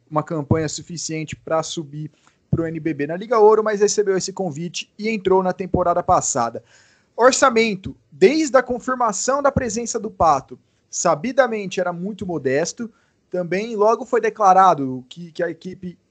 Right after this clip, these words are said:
chegaria no N B B pra conhecer ali a situação, como é que funciona, ia aprender pra depois tentar voos mais altos. Em nenhum momento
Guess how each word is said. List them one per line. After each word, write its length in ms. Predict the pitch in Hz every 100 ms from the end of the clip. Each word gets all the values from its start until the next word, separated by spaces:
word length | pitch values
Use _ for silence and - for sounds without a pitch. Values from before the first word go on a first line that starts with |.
| _
chegaria 440 | - 190 170 165 196
no 80 | 202
N 120 | 190
B 140 | 180
B 280 | 156 160 147 _
pra 420 | - 180 214 233 - _ _ _ _
conhecer 680 | - 208 190 147 - 247 247
ali 240 | 202 196
a 60 | 185
situação, 760 | - 165 135 - 247 247 240 240 _ _
como 180 | - 175
é 140 | 190 190
que 160 | 185
funciona, 1000 | - 180 170 - 160 196 247 240 226 220 _ _ _
ia 220 | 156 151 165 151 139 127 117 73 78 -
aprender 680 | 165 - 202 165 175 233 247
pra 160 | 220
depois 340 | 202 196 220 226
tentar 300 | 233 214 196
voos 260 | 190 190
mais 240 | 175 156 156
altos. 380 | 160 202 175
Em 40 | 165
nenhum 220 | 165 185
momento 580 | 202 165 160 160 139